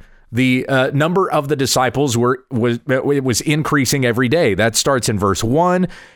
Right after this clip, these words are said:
and then we see in verse seven, "And the word of God continued to increase, and the number of the disciples multiplied greatly." And we've seen this happen in groups of dozens to hundreds to even thousands at one time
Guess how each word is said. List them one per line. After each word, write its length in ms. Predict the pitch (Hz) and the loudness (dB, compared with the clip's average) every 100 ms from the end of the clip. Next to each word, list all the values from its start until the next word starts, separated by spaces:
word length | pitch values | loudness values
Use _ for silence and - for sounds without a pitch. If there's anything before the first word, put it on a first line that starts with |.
| - | -4
and 220 | 127 120 | -2 0
then 320 | 120 139 139 | 0 0 0
we 160 | 131 120 | 2 0
see 220 | - 143 | 2 0
in 80 | 110 | 0
verse 200 | 113 101 | 0 0
seven, 300 | - 156 156 | 0 0 0
"And 80 | 113 | 0
the 60 | |
word 180 | 113 143 | 0 0
of 80 | 127 | 0
God 260 | 143 147 | 0 0
continued 600 | 120 147 120 202 233 220 151 | 0 -2 0 0 2 0 0
to 180 | 175 | -2
increase, 460 | 147 123 - 113 90 | -2 -2 0 0 0
and 100 | 113 | 0
the 60 | 101 | 0
number 320 | 127 175 185 | 0 0 0
of 120 | 160 | 0
the 60 | 165 | -2
disciples 600 | 156 - 165 156 151 113 | 0 0 0 0 0 0
multiplied 1200 | 120 151 220 226 208 - 180 170 165 165 160 123 | 2 2 2 0 -2 -2 0 2 2 0 -2 -2
greatly." 640 | 107 131 151 123 98 71 - - - | 0 2 0 -2 -4 -4 -14 -18 -4
And 120 | 147 | -2
we've 200 | 135 123 | 0 0
seen 300 | - 180 190 | 0 0 2
this 200 | 180 156 | 2 0
happen 560 | - 135 139 151 139 135 - - _ | 0 0 0 0 0 -2 -6 -20 _
in 380 | - 139 131 120 | -2 0 0 0
groups 360 | 107 135 127 127 | 0 0 0 0
of 280 | 107 82 | -2 -2
dozens 580 | 87 175 208 226 220 190 - | 0 0 2 2 2 0 -2
to 160 | 135 | -2
hundreds 540 | - 165 165 170 151 - | 0 -2 0 0 0 -2
to 120 | 156 | -2
even 380 | 151 151 127 113 | -2 -2 -2 -2
thousands 680 | - 160 160 170 143 156 - | -2 0 0 0 0 0 0
at 180 | 143 127 | 0 0
one 320 | 117 135 127 | 2 2 0
time 440 | 131 123 104 87 | 0 0 0 -2